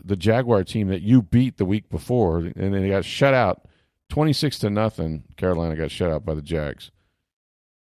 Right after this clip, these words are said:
And that zero wasn't just a zero. It was a whoa zero. It was less than a hundred and thirty total yards in the game zero.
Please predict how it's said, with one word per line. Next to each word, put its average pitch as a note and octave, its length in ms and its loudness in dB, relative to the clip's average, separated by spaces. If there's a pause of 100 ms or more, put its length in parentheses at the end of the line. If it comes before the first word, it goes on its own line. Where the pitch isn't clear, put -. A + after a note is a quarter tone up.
(120)
And A2+ 120 2
that B2 160 2
zero C#3+ 400 4
wasn't C3 360 4
just A2 240 0
a F2 80 0
zero. E2 600 -2 (120)
It A#2 120 0
was G2 240 0
a E2 120 0
whoa F#2 500 6
zero. D2 440 -4
It B2 120 0
was B2+ 360 2 (480)
less B2 320 4
than B2+ 160 4
a G#2 80 0
hundred B2 320 0
and F#2+ 120 -4
thirty A2+ 320 0
total A#2 460 0
yards E2 800 0 (400)
in A2 160 0
the F2 100 0
game D#2+ 760 -2
zero. D2 400 -6